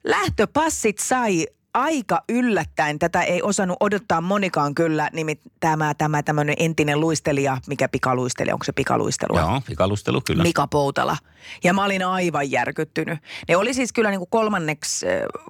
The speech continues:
Speaker 1: huonoimmilla pisteillä,
Speaker 2: Mm.
Speaker 1: mutta tota, ö, mun mielestä oli ihan päivänselvää, että siitä sitten lähtee joko Eini tai,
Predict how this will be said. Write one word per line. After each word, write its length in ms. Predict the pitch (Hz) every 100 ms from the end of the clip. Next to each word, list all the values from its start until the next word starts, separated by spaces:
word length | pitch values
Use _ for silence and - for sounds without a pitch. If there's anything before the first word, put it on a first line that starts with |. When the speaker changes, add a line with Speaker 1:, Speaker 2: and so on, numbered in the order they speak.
| - 165
Speaker 1:
huonoimmilla 600 | 165 165 147 131 131 117
pisteillä, 680 | 156 143 - 208 165 262 269 -
Speaker 2:
Mm. 200 | 87 107 -
Speaker 1:
mutta 320 | 170 156 160
tota, 460 | 151 151 143 135 -
ö, 280 | 160 160 151 - - -
mun 160 | 170
mielestä 280 | 175 156 180
oli 120 | 175
ihan 160 | 226 196
päivänselvää, 680 | 190 175 160 160 151 143 139
että 160 | -
siitä 200 | 156 143
sitten 240 | 139 - 139
lähtee 300 | 135 - 139
joko 220 | 135 -
Eini 260 | 143 135 127
tai, 340 | 131 120 139